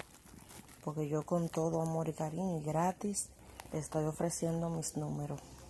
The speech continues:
Fuerte, fuerte, le traigo hoy lo que es el veinticinco. El veinticinco,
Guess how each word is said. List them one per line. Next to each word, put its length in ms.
Fuerte, 420
fuerte, 460
le 120
traigo 520
hoy 220
lo 280
que 240
es 220
el 140
veinticinco. 960
El 100
veinticinco, 880